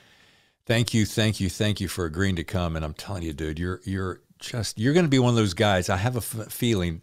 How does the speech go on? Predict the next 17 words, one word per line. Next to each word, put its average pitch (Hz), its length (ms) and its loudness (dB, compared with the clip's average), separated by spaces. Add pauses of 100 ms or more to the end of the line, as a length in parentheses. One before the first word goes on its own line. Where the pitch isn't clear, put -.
(160)
you 120 160 4
know, 82 240 2
five 117 540 0
and 92 200 0
ten, 113 440 0
if 87 160 -4
not 98 220 0
sooner, 104 260 0
years 95 260 0
from 95 120 -2
now, 92 180 0
we're 92 140 0
gonna 92 120 0
be 87 60 -4
going, 82 480 -4 (600)
"That 165 280 -8
guy, - 400 -12